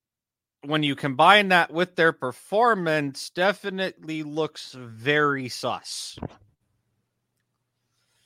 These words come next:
Um, he claims that the, the, the guys that are on the team, he didn't know if they had agents. He wasn't involved with their negotiations,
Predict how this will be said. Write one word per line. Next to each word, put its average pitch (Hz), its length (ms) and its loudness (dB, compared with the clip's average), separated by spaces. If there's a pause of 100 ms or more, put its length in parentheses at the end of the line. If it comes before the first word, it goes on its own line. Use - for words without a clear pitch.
(360)
Um, 123 840 0 (2000)
he 170 320 -2
claims 180 580 0
that 156 160 -10
the, 143 260 -6
the, 139 300 -6
the 139 60 -12
guys 147 340 2
that 156 140 -4
are 143 120 -2
on 135 160 -2
the 127 80 -10
team, 151 440 -6
he 131 180 -6
didn't 131 240 -8
know 131 120 -4
if 123 100 -10
they 123 100 -4
had 117 260 -4
agents. 139 560 -8
He 123 140 -14
wasn't 117 340 -8
involved 110 600 -6
with 110 180 -10 (120)
their 101 500 -12 (520)
negotiations, 135 1600 -4